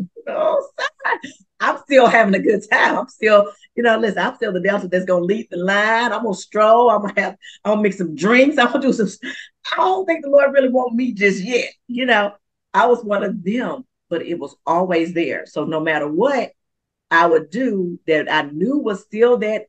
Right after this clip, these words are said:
not quite right, on Sunday morning, I was gonna be at House of God.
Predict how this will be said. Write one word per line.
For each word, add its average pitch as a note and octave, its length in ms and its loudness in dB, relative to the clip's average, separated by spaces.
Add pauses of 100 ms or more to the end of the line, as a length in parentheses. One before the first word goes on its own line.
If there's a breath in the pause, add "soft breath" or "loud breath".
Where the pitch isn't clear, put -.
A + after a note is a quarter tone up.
(140)
not E3 300 -4
quite A#3+ 360 -2
right, C4 320 -2 (400)
on D#3 140 -4
Sunday A3+ 280 -2
morning, B3 580 2
I E3 120 -2
was G3 100 -4
gonna G#3 140 -4
be A3+ 100 2
at - 80 -2
House G#3 240 -8
of G3+ 80 -10
God. G#3+ 320 -8